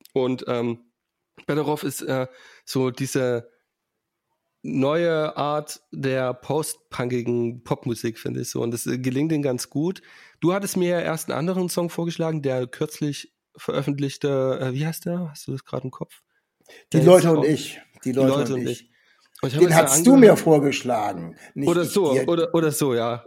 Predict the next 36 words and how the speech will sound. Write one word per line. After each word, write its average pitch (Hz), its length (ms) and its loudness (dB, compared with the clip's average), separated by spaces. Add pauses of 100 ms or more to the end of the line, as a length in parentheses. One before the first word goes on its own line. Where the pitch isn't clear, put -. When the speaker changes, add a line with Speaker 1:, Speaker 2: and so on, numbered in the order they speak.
Speaker 1:
Also 151 160 0
ich - 20 0
habe 190 120 0
auf 165 100 -4
jeden 190 120 -2
<laughs> 190 1000 4
ich 170 80 0
bin 180 80 2
hier 160 140 0
ganz 147 260 0
verwirrt 147 440 0
bei 117 120 0
unseren 120 300 -2
Chatverläufen. 120 840 -4 (240)
Speaker 2:
Ja. 156 320 -4 (280)
Speaker 1:
<laughs> - 260 -20
Und, 147 420 -2
äh, 131 140 0
ich 127 60 -6
hab 160 100 -8
das 175 180 -2
nochmal 160 200 0
durchgehört 131 580 -4
und 113 80 -4
dachte 123 180 -8
mir 131 80 -4
so, 135 200 -4
okay, 151 340 -4 (640)
irgendwie, 165 540 0
äh, 135 160 -4
Berlin 139 260 -2
ist 160 100 -6
keine 143 200 -4
Stadt 147 320 -6
mehr. 151 440 -4
Es, - 360 -10